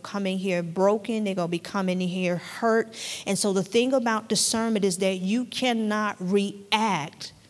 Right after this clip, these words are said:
to how people are reacting towards you. You can't react, um, the way in which, uh, uh, he was talking about a carnal mind reacting to you. And like the Bible says, you're supposed to be spiritual.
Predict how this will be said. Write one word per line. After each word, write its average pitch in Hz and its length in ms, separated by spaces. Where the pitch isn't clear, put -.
to 202 120
how 185 420
people 185 760
are 185 140
reacting 175 680
towards 170 480
you. 196 240
You 185 160
can't 254 380
react, 214 880
um, 180 340
the 190 100
way 208 260
in 214 100
which, 202 220
uh, 185 120
uh, 180 300
he 220 80
was 214 120
talking 226 280
about 185 220
a 165 40
carnal 254 540
mind 185 680
reacting 202 640
to - 140
you. 196 460
And 196 400
like 180 200
the 202 60
Bible 220 340
says, 190 360
you're 240 120
supposed 226 320
to 240 80
be 220 140
spiritual. 214 720